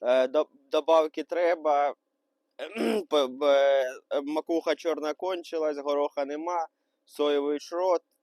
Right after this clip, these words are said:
Ну, коротше, хто к-, знає, той мене пойме. Щас такі гроші туди-сюди, туди-сюди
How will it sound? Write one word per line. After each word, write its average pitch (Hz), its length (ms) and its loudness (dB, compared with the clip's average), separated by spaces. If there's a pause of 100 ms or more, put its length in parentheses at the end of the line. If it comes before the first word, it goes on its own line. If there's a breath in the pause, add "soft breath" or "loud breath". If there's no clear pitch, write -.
(140)
Ну, 190 180 -14
коротше, 139 480 -4 (520)
хто 170 280 -2
к-, 147 280 -6
знає, 156 400 0
той 135 380 -4 (640 soft breath)
мене 139 280 -4
пойме. 135 400 -2 (100)
Щас 131 180 -6
такі - 320 -12
гроші 170 440 6
туди-сюди, 165 800 -2
туди-сюди 147 680 -6